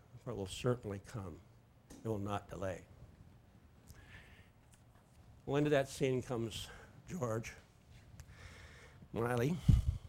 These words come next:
There's a perpe-, perspective. How many of you, your life was messed up by a perspectives course?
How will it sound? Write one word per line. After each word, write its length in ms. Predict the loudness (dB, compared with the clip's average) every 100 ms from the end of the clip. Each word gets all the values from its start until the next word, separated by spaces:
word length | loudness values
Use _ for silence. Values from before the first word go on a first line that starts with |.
| -16 -18 -20 -20 -20 -20 -20 -20 -20 -8
There's 140 | -4 0
a 40 |
perpe-, 420 | 0 8 8 8
perspective. 500 | 4 8 8 6 12 12 12
How 80 |
many 140 | 12 6
of 80 | 6
you, 200 | 4 2 0
your 140 | 2
life 260 | 2 2 0
was 120 | 4
messed 260 | 4 10 8
up 120 | 8
by 80 | 0
a 40 |
perspectives 540 | -4 -2 0 0 -2
course? 360 | -6 -8 -8